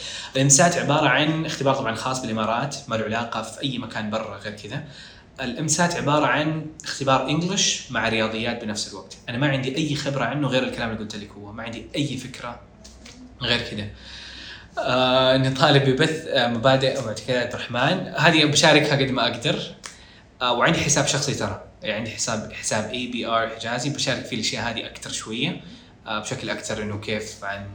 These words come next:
شوية عن البرمجة، شوية عن أهدافي، شوية عن، عن تطوير الذات. إيوه، ن-،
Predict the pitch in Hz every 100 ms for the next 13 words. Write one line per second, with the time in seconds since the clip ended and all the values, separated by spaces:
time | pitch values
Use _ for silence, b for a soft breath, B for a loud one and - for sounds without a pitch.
0 | - - 123 110 104 101 113 104 98 98
1 | - 107 104 101 104 - 110 104 104 -
2 | 107 107 101 101 - B B - 107 104
3 | - 120 104 98 113 135 139 - 120 113
4 | 117 135